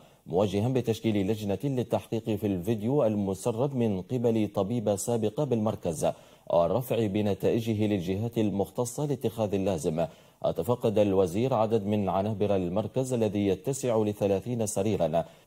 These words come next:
مثنيا على الدور الذي تطلع به الفرق الصحية العاملة في المركز والحس الوطني والإنساني لديها في مواجهة فيروس كورونا الذي حصد عدد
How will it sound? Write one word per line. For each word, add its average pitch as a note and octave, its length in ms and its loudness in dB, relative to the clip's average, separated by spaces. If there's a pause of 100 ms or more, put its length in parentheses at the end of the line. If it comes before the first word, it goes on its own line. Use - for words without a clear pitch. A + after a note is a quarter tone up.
(180)
مثنيا A2 600 4
على A2 180 2
الدور A#2 400 4
الذي F#2+ 320 2
تطلع B2 520 0
به A2 340 2
الفرق G#2 560 0
الصحية G#2+ 760 0
العاملة G#2+ 480 2
في G2 120 -2
المركز F#2 500 0 (340)
والحس F2 580 0
الوطني G2+ 680 2
والإنساني G#2+ 600 0
لديها E2+ 540 0 (240)
في F2 220 0
مواجهة G#2 840 2
فيروس A#2 460 -2
كورونا G#2+ 400 2
الذي A2 380 2
حصد G#2+ 460 -2
عدد A2+ 600 2